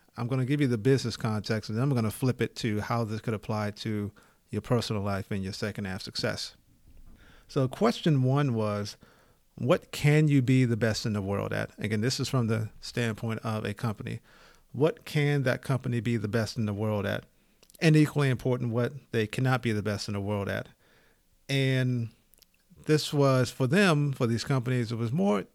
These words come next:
it was deeper than just what their core competency was. It was more about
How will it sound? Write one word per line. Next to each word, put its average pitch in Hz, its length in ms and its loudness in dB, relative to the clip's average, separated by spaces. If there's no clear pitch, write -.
it 143 60 -4
was 117 160 -4
deeper 170 300 2
than 131 200 2
just 123 240 0
what 117 140 0
their 110 140 0
core 120 280 -2
competency 110 680 -4
was. 101 320 -4
It 113 40 -2
was 110 140 -2
more 143 160 2
about 113 360 0